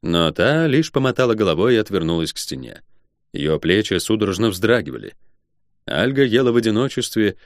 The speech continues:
и мрачном молчании. Мысли у неё были нерадостными. Она была порядком испугана, хотя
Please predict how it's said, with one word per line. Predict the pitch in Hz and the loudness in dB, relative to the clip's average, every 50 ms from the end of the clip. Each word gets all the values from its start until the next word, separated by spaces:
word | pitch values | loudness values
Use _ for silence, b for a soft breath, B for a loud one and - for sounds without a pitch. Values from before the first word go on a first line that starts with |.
| b b | b b
и | 143 127 123 | 0 2 2
мрачном | 120 117 98 90 95 107 - - 92 87 | 4 4 4 2 2 0 -2 -4 -2 0
молчании. | 82 80 78 78 73 - - 73 64 53 52 50 50 - - _ _ _ _ _ _ _ _ _ _ _ _ - | 0 0 0 -2 -4 -6 -8 -10 -10 -12 -12 -16 -20 -20 -20 _ _ _ _ _ _ _ _ _ _ _ _ -4
Мысли | 98 120 151 160 - - 139 | 0 2 2 2 2 0 0
у | 139 | 0
неё | 131 127 127 131 123 | 2 2 2 2 2
были | 117 123 123 117 | 2 2 2 2
нерадостными. | 117 120 117 113 110 117 120 - 78 - - - - 62 50 - - - - _ _ _ _ _ _ _ - | 2 2 2 4 4 2 2 0 -2 -6 -8 -8 -10 -12 -14 -16 -20 -20 -20 _ _ _ _ _ _ _ -6
Она | - 85 78 80 82 | -4 -2 0 0 0
была | 78 78 82 87 | 0 2 2 2
порядком | - 78 78 87 95 - - 85 87 | 2 2 0 0 0 0 -2 -2 -2
испугана, | 85 - - - 147 147 123 76 65 57 - - _ - _ _ _ _ _ _ _ | -2 -2 -2 -2 -2 -2 -2 -4 -8 -10 -14 -20 _ -20 _ _ _ _ _ _ _
хотя | - - 95 85 - 101 127 151 156 - | -2 0 0 0 2 0 0 0 -2 -6